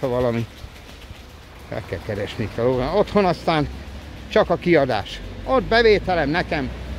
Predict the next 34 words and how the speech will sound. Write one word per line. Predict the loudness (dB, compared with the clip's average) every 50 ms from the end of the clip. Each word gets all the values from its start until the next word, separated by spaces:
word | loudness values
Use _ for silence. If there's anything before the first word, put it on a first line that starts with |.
| -8 -8 -6 -2
Magyarországon | 2 4 6 6 6 6 6 4 2 2 0 0 0 2 0 -2 -4 -4 -4 0 2
nincs. | 4 6 6 6 6 4 2 0 -4 -6 -8 -8 -8 -8 -8 -8 -8 -8 -6 -6
Ezt | -4 -2 0
így | 0 0
a | 2 2
napnak | 2 2 2 2 0 0 -2
is | -2 -2 -2 -2
köszönöm, | -2 -2 -2 -2 -2 -4 -6 -6 -4
közölhetem. | -2 -2 -2 0 -2 -2 -2 -2 -4 -4 -2 0
Nincs. | 4 6 6 6 6 4 2 0 -4 -12 -14 -14 -16 -16 -16 -16 -16 -16 -18 -18 -16 -6
Kiadásom | 0 2 4 4 4 4 2 2 2 0 0 0
viszont | 0 0 -2 -4 -6 -4 -2
rengeteg. | -2 0 0 0 0 0 -2 -4 -8 -14 -14 -16 -18 -18 -18 -18 -18 -18 -18 -16 -2
És | 0
az, | 2 2 2 2
hogy | 2 2
ezt | 2 4
tudjam | 4 2 4 4 2 2 2
fedezni, | 0 0 0 2 2 2 2 2 0 0 -2 -4 -6
hogy | -6 -4 -2
ott | -2 -2 -2
maradt | -4 -4 -4 -4 -6
egy | -8 -6 -2
pár | -2 -2 -2 -2 -2
számla | -2 0 0 2 2 2
otthon, | 0 0 0 -2 -2 -2 -2 -6 -10 -12 -12 -12 -12 -10 -10 -6 -4 -2
itt | -2 -2 -2 -2
tudom | 0 2 2 2
a | 0
tengerparton, | 2 2 2 2 2 2 0 0 0 0 0 0 0 0 -2 0 0 0 0 -2
vagy | -2 0 0
a | 0 0
kaszinó | 0 0 0 0 -2 -2 -2 -2 -2 0
előtt | 0 2 2 0 0 -4 -10 -14